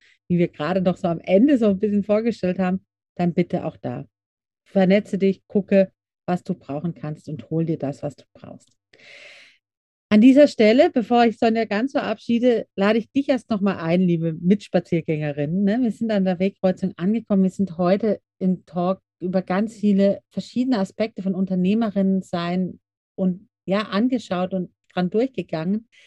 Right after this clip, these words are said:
Ich glaube, es ist ganz wichtig, diesen, diesen Hashtag wertvoll tatsächlich ernst zu nehmen und hinzuschauen, zu sagen, „Was ist es denn für mich? Was, was gilt denn für mich?“ Und wenn du da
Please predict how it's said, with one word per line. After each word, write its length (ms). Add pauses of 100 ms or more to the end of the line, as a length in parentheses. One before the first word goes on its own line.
(460)
Ich 100
glaube, 240
es 100
ist 140
ganz 260
wichtig, 440 (140)
diesen, 400
diesen 280
Hashtag 540
wertvoll 520
tatsächlich 440
ernst 400
zu 80
nehmen 260
und 140
hinzuschauen, 640
zu 100
sagen, 240
„Was 160
ist 220
es 100
denn 200
für 140
mich? 280 (500)
Was, 280
was 240
gilt 260
denn 160
für 160
mich?“ 320
Und 160
wenn 160
du 100
da 360